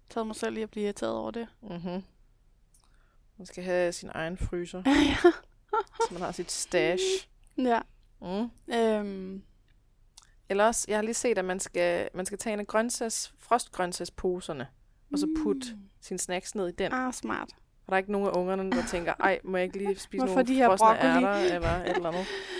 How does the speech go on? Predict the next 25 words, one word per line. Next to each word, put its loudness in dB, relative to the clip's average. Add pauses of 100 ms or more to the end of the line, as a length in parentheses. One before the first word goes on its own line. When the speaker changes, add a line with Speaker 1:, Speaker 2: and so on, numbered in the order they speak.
Speaker 1:
<laughs> 2
Ja, 8 (260)
Speaker 2:
Mm. 2
Speaker 1:
det 6
må 2
jeg 4
gøre. 4 (880)
Speaker 2:
Så 6
kalorier, 8
Speaker 1:
Øhm, 0
Speaker 2:
vingummier, 0
Speaker 1:
mm. -4
Speaker 2:
is, -6
som -4
for -6
eksempel -6
Soleo. -2
Speaker 1:
Mm. -6
Speaker 2:
Hvad -6
har -4
vi -6
ellers? -2
Speaker 1:
Og 6
så 2
frugt -2